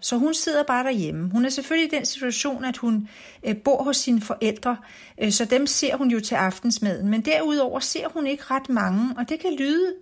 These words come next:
mærkeligt, men i og med, at vi har haft så voldsom, øh, meget lockdown i Frankrig i flere perioder, hvor man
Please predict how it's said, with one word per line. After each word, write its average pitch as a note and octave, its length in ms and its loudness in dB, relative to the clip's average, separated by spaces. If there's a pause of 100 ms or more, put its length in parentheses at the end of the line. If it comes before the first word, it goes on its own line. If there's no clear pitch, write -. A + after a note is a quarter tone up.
(120)
mærkeligt, A#3 600 2 (440)
men B3 240 4
i D4 180 0
og E4 60 0
med, D4 140 4
at D4 220 4
vi C4+ 80 0
har B3 140 2
haft A#3 520 0
så - 220 0
voldsom, B3 600 2
øh, F#3+ 220 0 (140)
meget G#3 320 2
lockdown G3+ 760 2
i A3 80 -2
Frankrig G#3 440 -2
i G#3+ 40 0
flere A3 280 -2
perioder, G#3 580 0
hvor G#3+ 80 -2
man F3+ 240 0